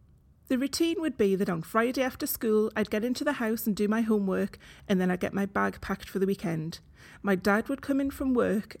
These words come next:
and we'd put the back seat of the car down, we'd put a single mattress in the back and the bike in next to me. I'd get a duvet and a pillow and we'd leave in the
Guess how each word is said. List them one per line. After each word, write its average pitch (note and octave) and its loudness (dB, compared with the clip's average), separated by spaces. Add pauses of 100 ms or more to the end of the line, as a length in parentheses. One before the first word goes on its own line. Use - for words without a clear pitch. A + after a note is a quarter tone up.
and F#3+ 2
we'd F#3 -2
put - -2
the F#3+ -6
back - -2
seat - -4
of C#4+ -4
the C#4+ -2
car G#3 0
down, G3 0 (320)
we'd G#3+ 2
put - -2
a E3+ 0
single B3 0
mattress A#3 0
in A#3 2
the A#3 0
back F#3+ -2
and F#3 0
the F3 -2
bike G3 -2
in G3 4
next - -6
to - -2
me. E3+ -2 (580)
I'd F3+ -2
get F3+ 0
a E3+ 0
duvet A#3 2 (140)
and A#3+ 4
a B3 2
pillow C4 2
and G3 2
we'd G3 2
leave A#3 0
in G#3 2
the F#3+ 0